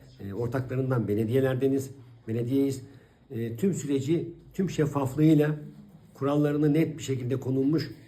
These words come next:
proseslere uyarak götürüyoruz. Kimse endişe etmesin. Bu büyük projeyi de hayata geçen yerel, geçiren yerel yönetim olarak tarihte adımız yazılacak. Ben sürecin bu noktaya kadar gelmesinde sabırla, ısrarla, inatla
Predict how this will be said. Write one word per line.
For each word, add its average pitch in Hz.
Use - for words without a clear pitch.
proseslere 139
uyarak 143
götürüyoruz. 104
Kimse 156
endişe 139
etmesin. 131
Bu 151
büyük 170
projeyi 147
de 143
hayata 139
geçen 127
yerel, 131
geçiren 123
yerel 127
yönetim 123
olarak 120
tarihte 123
adımız 120
yazılacak. 117
Ben 143
sürecin 143
bu 156
noktaya 143
kadar 135
gelmesinde 123
sabırla, 127
ısrarla, 139
inatla 123